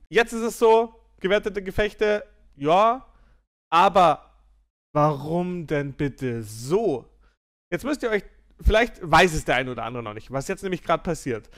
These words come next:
Es gibt jetzt mit Patch neun neunzehn gewertete Gefechte, die noch in der Beta sind. Soweit, so gut. Beta kann man was ausprobieren, man testet, wenn es nicht funktioniert, funktioniert's nicht. Problem an der Geschichte ist aber, nämlich, es gibt verbessertes Zubehör.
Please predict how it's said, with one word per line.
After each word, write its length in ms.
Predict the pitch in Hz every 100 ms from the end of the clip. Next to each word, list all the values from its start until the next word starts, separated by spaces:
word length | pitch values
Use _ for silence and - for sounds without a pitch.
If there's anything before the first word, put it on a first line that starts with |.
| -
Es 140 | - -
gibt 260 | 285 -
jetzt 300 | 170 214 226
mit 160 | 180 151
Patch 240 | 170 -
neun 180 | 151 135
neunzehn 580 | 139 175 202 240 240 294 _ -
gewertete 540 | 156 156 175 202 202
Gefechte, 460 | 180 - 185 - 160
die 80 |
noch 140 | 180 196
in 100 | 214
der 80 | 226
Beta 340 | 240 247 139
sind. 260 | 117 113 - - -
Soweit, 340 | - 127 131
so 120 | -
gut. 340 | 165 202 113 -
Beta 320 | 131 131 143
kann 140 | 147
man 80 | 151
was 100 | 165
ausprobieren, 480 | 202 226 214 214 208
man 140 | 170
testet, 360 | 131 185 - 170
wenn 140 | 147
es 80 | 127
nicht 100 | 131
funktioniert, 380 | 160 151 202 226
funktioniert's 460 | 190 175 190 190 -
nicht. 200 | 113 - - _ _ -
Problem 300 | 151 240 370
an 140 | 190
der 80 | 135
Geschichte 360 | 120 120 113
ist 200 | 170 226 -
aber, 500 | 147 180 226 262 294 - _ -
nämlich, 560 | 147 185 220 269 - _ _ -
es 300 | 123 117 -
gibt 260 | 139 131
verbessertes 1040 | - 123 117 113 113 127 107 107 110 120 -
Zubehör. 1200 | 330 330 339 285 233 233 233 240 233 233 247